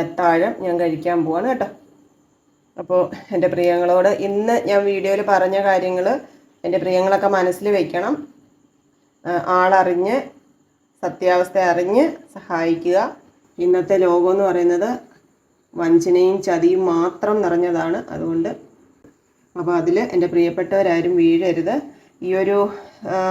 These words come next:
പരസ്യം അനുസരിച്ച് പലരും സഹായം ചെയ്തിട്ടുണ്ടാവും. അപ്പം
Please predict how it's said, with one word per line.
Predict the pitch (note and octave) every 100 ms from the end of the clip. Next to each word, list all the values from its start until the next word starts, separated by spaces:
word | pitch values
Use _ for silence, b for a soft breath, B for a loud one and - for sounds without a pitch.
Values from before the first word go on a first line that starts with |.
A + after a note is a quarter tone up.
| F#3
പരസ്യം | G3 F#3+ F#3+ G3+ G3
അനുസരിച്ച് | F#3 G3+ F#3 F#3 G#3+
പലരും | G3 F3+ F#3+ G#3 G3
സഹായം | F#3+ F3+ G3 G3+
ചെയ്തിട്ടുണ്ടാവും. | F3+ F3+ G#3+ G#3 E3 E3 E3 A#3+ C#4+ - _ _ _ _ F3
അപ്പം | F3